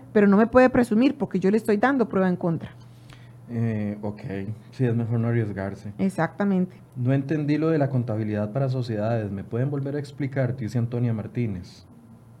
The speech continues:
Speaker 1: La contabilidad para sociedades.
Speaker 2: Eh, creo que
Speaker 1: Ah,
Speaker 2: está hablando cuando
Speaker 1: probablemente
Speaker 2: uno tiene una sociedad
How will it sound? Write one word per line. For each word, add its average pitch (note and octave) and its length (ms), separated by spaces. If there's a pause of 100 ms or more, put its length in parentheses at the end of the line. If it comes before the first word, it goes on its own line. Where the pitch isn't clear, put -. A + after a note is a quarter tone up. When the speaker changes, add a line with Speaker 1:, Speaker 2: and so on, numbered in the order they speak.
(1200)
Speaker 1:
La - 160
contabilidad F3 720
para A#3+ 260
sociedades. F#3+ 720
Speaker 2:
Eh, F3 180
creo D3+ 140
que B3+ 60
Speaker 1:
Ah, D4 80
Speaker 2:
está D#4 140
hablando C#4+ 360
cuando D3 240
Speaker 1:
probablemente C3+ 140
Speaker 2:
uno C#3+ 160
tiene D3 200
una D3 200
sociedad A#2+ 600